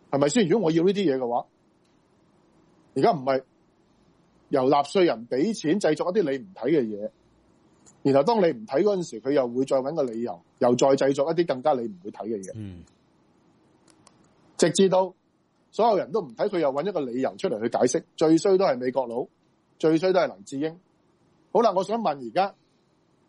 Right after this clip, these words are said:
Speaker 1: 黎智英同香港電台由一九九七年啊，我聽港人治港失敗，因為三個因素：第一，外國勢力；第二，蘋果日報；第三，香港電台。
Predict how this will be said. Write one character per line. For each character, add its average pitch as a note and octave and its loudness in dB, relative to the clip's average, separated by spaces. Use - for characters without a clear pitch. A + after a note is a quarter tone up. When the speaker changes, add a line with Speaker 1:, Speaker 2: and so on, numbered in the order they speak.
Speaker 1:
黎 B2+ -6
智 E3 -2
英 A3 4
同 C3+ -8
香 G#3+ 0
港 F3+ 0
電 C3 -6
台 G2+ -10
由 G2+ -6
一 - 0
九 D#3 2
九 A#2 -2
七 F#3+ -2
年 F#2 -12
啊， G#2 -10
我 A#2+ 4
聽 D#3 2
港 C3 0
人 A#2 -2
治 A2+ -6
港 A#2 -6
失 E3 0
敗， G#2+ -4
因 C#3+ -2
為 B2 -4
三 C3 -2
個 G#2+ -8
因 A#2 -4
素： G2+ -10
第 G2+ -4
一， A#2 4
外 G#2 -2
國 G#2 -4
勢 G#2+ -2
力； F#2 -4
第 A#2+ 2
二， G#2+ 4
蘋 G2+ 0
果 A#2+ 2
日 C3 4
報； G2 -2
第 G2+ -2
三， A#2+ -2
香 A#2 -2
港 G2+ -8
電 F2+ -10
台。 - -14